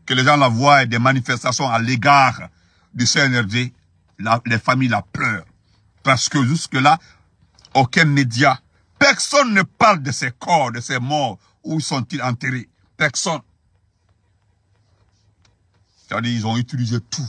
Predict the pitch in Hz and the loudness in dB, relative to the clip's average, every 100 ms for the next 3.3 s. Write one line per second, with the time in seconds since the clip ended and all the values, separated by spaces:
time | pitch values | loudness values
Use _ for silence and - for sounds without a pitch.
0 | - - 180 - 113 110 117 107 110 90 | -12 -8 -8 -6 -12 -10 -8 -6 -6 -8
1 | _ _ _ _ _ _ _ _ _ _ | _ _ _ _ _ _ _ _ _ _
2 | - 226 285 285 311 277 220 202 202 208 | 0 4 6 6 4 4 4 6 4 2
3 | - 226 | 0 -4